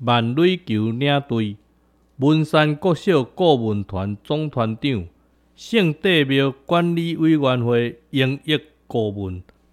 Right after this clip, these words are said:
潮城科技有限公司董事长。政见：苗栗市地区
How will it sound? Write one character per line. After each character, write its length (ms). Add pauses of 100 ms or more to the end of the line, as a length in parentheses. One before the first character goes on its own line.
潮 220
城 320
科 300
技 300
有 200
限 180
公 240
司 360
董 200
事 320
长。 260 (760)
政 320
见： 260 (560)
苗 200
栗 220
市 280
地 260
区 420